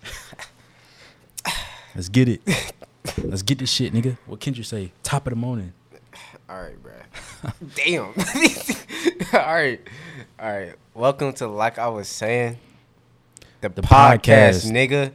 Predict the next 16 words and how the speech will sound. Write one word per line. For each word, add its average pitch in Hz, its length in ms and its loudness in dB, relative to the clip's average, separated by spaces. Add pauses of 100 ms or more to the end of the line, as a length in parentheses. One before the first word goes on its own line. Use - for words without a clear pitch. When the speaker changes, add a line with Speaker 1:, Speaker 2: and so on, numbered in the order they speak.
Speaker 1:
nigga. 117 420 0 (600)
Speaker 2:
We 101 180 -14
in 113 100 -8
there. 104 180 -6 (680)
You - 40 -20
know - 60 -18
what 92 60 -12
I'm 98 60 -14
saying? 95 380 -12 (640)
This 104 260 -16
is - 40 -18
a 85 40 -16
monumental 104 600 -8
episode. 104 760 -10
I - 40 -20
got - 180 -20